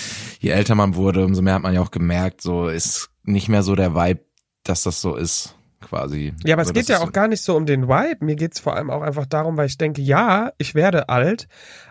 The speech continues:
Speaker 2: aber vor allem Kinder will ich nicht erst mit, äh, wie hier, wie heißt nochmal, äh, der eine Schauspieler, der erst mit kurz vor achtzig jetzt nochmal ein Kind bekommen hat.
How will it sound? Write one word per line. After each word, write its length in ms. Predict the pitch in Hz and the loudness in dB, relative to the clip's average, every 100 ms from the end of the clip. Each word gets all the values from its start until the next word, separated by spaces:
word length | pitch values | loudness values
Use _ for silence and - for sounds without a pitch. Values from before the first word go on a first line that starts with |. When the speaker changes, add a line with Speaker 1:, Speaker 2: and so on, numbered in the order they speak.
| - | -2
Speaker 2:
aber 340 | 143 139 123 - _ _ | 2 4 2 -4 _ _
vor 180 | - | -2
allem 140 | 127 123 | -2 -2
Kinder 340 | - 220 175 | 0 2 2
will 120 | 143 | 2
ich 120 | 135 156 | 0 -2
nicht 220 | 175 - | -4 -2
erst 240 | 143 - | -4 0
mit, 320 | 139 135 - | 0 0 -2
äh, 360 | 143 139 135 127 | 0 2 2 2
wie 80 | 143 | 0
hier, 460 | 139 135 127 131 135 _ | 2 4 4 2 -2 _
wie 160 | 160 156 | -2 0
heißt 220 | 170 - | 0 0
nochmal, 340 | 170 160 156 - - | 2 2 2 -2 -4
äh, 300 | 104 139 139 | 0 2 2
der 360 | 135 135 127 131 - - _ | 2 4 2 0 -10 -20 _
eine 220 | - 143 | -2 0
Schauspieler, 560 | 131 160 170 - 185 180 | 2 2 2 2 2 4
der 180 | 151 - | 2 2
erst 240 | 151 - | 0 0
mit 260 | 147 135 - - | -2 -2 -6 -2
kurz 220 | 170 - | -2 0
vor 200 | - - | 0 0
achtzig 280 | - - 170 | -2 -2 -2
jetzt 160 | 160 | 0
nochmal 180 | 151 139 | 2 0
ein 40 | |
Kind 220 | 135 180 196 | 2 0 2
bekommen 420 | 226 220 220 220 | 0 2 2 2
hat. 260 | 240 240 | 0 -2